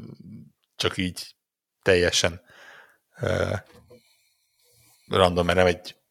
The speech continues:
hatalmas dolog, de van egy olyan pont, amikor éppen ilyen két jelentős sztori mélypont között kell,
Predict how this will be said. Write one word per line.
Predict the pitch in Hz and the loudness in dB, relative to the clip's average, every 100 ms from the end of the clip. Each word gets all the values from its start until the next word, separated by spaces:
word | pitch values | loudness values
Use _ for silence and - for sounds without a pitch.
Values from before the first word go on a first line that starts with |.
| _ | _
hatalmas | - 104 92 87 85 | -2 0 2 0 -4
dolog, | - 87 92 - - - - - - _ | -2 0 0 -2 -14 -20 -20 -20 -20 _
de | - 92 87 90 | -14 0 2 2
van | 98 101 104 | 2 2 2
egy | 90 87 | 2 0
olyan | 90 87 87 | 2 2 0
pont, | 95 90 90 | -2 -2 -2
amikor | 87 87 - 87 87 87 - _ _ _ _ _ | -4 -4 -4 2 2 0 -6 _ _ _ _ _
éppen | 110 101 - - 87 87 - _ _ _ _ | -2 -2 -2 -2 -2 -6 -18 _ _ _ _
ilyen | 92 85 90 | -4 -4 -6
két | - 104 90 - - - - | -2 0 0 -4 -12 -18 -2
jelentős | 95 95 87 92 87 - - _ | 2 2 0 2 2 0 -4 _
sztori | - 110 90 87 - _ _ _ _ _ _ _ _ _ _ _ _ | -2 2 2 0 -8 _ _ _ _ _ _ _ _ _ _ _ _
mélypont | 101 98 95 - 95 87 | -6 -2 -4 -2 -2 -2
között | - 101 92 - | -2 2 2 0
kell, | - 90 87 85 - | 0 0 0 -2 -6